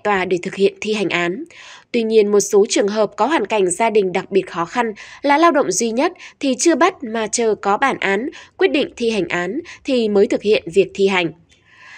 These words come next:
Lãnh đạo Tòa án Nhân dân tỉnh Quảng Trị nói, cụ thể,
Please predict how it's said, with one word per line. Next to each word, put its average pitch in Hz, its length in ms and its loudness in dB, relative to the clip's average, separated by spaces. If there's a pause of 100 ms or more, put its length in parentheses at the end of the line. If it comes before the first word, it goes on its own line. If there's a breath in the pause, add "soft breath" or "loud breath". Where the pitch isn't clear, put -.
Lãnh 190 240 0
đạo 208 240 2
Tòa 190 200 0
án 185 140 -2
Nhân 226 120 0
dân 208 260 -2
tỉnh 185 220 -2
Quảng 170 240 -4
Trị - 220 -4
nói, 175 360 -6 (520 loud breath)
cụ 311 160 0
thể, 262 320 2